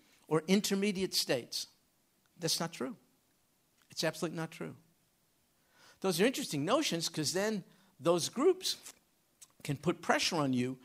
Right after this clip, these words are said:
You have to join our church or our group in order to pray for your deceased relatives to get them out of purgatory. Or you have to be baptized for the dead. That's done in Mormon,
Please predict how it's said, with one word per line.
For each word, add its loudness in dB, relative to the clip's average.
You 2
have 2
to -4
join 0
our 0
church -2
or -10
our 0
group -4
in -8
order 0
to -8
pray -6
for -4
your -2
deceased 0
relatives -2
to -12
get 0
them -6
out -6
of -6
purgatory. -14
Or 2
you -2
have -6
to -14
be -10
baptized -2
for -12
the -12
dead. -6
That's -4
done 0
in -4
Mormon, -2